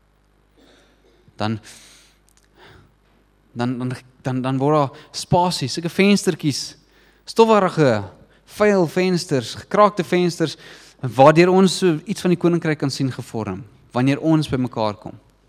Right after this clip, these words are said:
Dan kan ons iets beleef van hoe lief God is vir ons, deur hoe lief ons vir mekaar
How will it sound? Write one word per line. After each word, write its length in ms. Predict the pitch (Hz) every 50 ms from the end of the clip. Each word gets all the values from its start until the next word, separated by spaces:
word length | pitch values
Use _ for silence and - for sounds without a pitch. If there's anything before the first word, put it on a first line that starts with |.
| _ _ _ _ _ _ _ _ _ _ _ _ _ _ _ -
Dan 120 | 151 175
kan 120 | - 214 202
ons 140 | 185 - 226
iets 160 | 226 170 -
beleef 520 | - 185 170 156 160 185 180 156 - - - - - - - - - _ -
van 120 | 165 156
hoe 120 | 156 185
lief 320 | 180 160 151 175 160 - - -
God 200 | 170 165 160 165
is 80 | 143 -
vir 120 | - 151
ons, 300 | 147 147 147 139 135 - -
deur 180 | 143 143 127 127
hoe 60 | 127
lief 200 | 120 123 127 - -
ons 160 | 131 123 117
vir 160 | - - 117 113
mekaar 380 | 110 - - 101 101 101 -